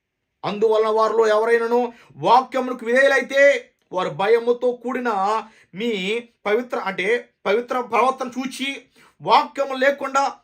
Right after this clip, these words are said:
తమ భార్యలు నడవల్-, అంటే నడవడిలను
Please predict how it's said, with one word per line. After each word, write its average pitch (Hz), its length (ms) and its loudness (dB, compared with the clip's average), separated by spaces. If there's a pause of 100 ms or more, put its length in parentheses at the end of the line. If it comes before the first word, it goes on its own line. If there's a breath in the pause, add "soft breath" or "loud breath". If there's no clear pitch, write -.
తమ 208 140 -8
భార్యలు 240 720 2 (240 soft breath)
నడవల్-, 190 840 -2
అంటే 160 540 -4 (120)
నడవడిలను 233 720 2